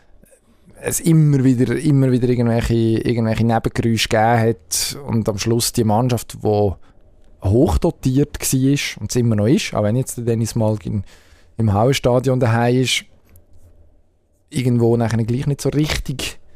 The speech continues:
hat man das Gefühl gehabt, das abgerufen hat, wo, wo eigentlich erwartet, wo man eigentlich hätte können erwarten, hat man dann, hat sich dann manifestiert in dieser Playoff-Serie gegen Z S C, wo man sich auf, ja,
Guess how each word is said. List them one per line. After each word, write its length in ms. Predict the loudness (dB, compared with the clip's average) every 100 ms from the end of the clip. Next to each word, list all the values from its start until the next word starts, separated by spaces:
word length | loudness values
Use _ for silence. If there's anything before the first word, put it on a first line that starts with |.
| -20 -16
hat 80 | -6
man 80 | -4
das 120 | -2
Gefühl 180 | 0 0
gehabt, 220 | 0 2
das 260 | 2 2
abgerufen 560 | 0 0 0 0 0 -2
hat, 320 | -2 -4 -18 -20 -20 -20 -20 -20 -20 -20 -20 -20 -10
wo, 480 | 0 2 4 4 2
wo 100 | 2
eigentlich 220 | 2 2
erwartet, 500 | 2 2 2 0 -8 -4
wo 140 | 0 2
man 140 | 2
eigentlich 520 | 2 0 2 0 0
hätte 220 | -2 -2 0
können 300 | 2 2 2
erwarten, 600 | 2 2 2 0 -2 -2
hat 140 | -2
man 160 | -2 0
dann, 340 | 0 0 0
hat 140 | -2
sich 100 | -2
dann 120 | -2 0
manifestiert 640 | 0 -2 -4 -4 -2 -2
in 60 | -2
dieser 160 | -2 0
Playoff-Serie 560 | 2 2 2 -2 -2
gegen 220 | -2 -4 -2
Z 220 | -2 -4
S 120 | -6
C, 220 | -2 0
wo 80 | 0
man 100 | 0
sich 180 | -2 -6
auf, 240 | -10 -12 -20 _ _ _ _ -4
ja, 380 | 0 2 0